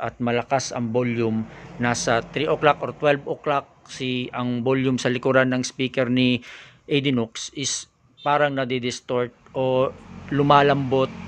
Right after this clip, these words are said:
nasisira ang tunog ni Edinox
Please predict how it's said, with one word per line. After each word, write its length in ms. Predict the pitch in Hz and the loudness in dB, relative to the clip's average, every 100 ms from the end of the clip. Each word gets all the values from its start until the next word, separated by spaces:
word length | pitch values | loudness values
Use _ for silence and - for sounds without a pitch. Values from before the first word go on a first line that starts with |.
| - - | -12 -4
nasisira 800 | 131 131 123 143 135 127 127 131 - | -2 -2 -4 0 2 4 4 0 -14
ang 160 | 131 131 | -10 -8
tunog 400 | 135 131 123 120 113 120 | -4 -2 -2 -2 -8 -10
ni 320 | 131 147 147 143 - - _ _ _ _ _ _ - | -2 2 2 0 -10 -20 _ _ _ _ _ _ -2
Edinox 640 | 147 127 123 120 - - | -2 0 -2 -2 -6 -16